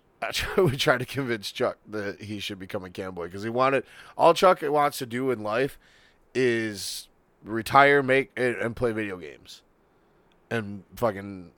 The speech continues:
masturbate. So we're like, Dude, you could just quit your job,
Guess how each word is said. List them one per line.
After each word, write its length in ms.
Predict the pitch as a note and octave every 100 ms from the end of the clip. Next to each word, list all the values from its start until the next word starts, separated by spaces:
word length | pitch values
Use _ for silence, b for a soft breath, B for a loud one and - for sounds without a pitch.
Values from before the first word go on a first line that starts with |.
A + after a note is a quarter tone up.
| _
masturbate. 580 | G#2+ G#2+ F#2 F2 D2+ C#2+ _ _ _ _ _ _ _ _ _ _ -
So 180 | - A#2+
we're 160 | B2+
like, 200 | B2 G2
Dude, 300 | F2+ C#3 G2
you 120 | F2+ A2
could 160 | A#2+
just 260 | G#2 G2+ -
quit 180 | B2+ A#2
your 100 | F#2+
job, 440 | F#2 A#2 G#2 F#2+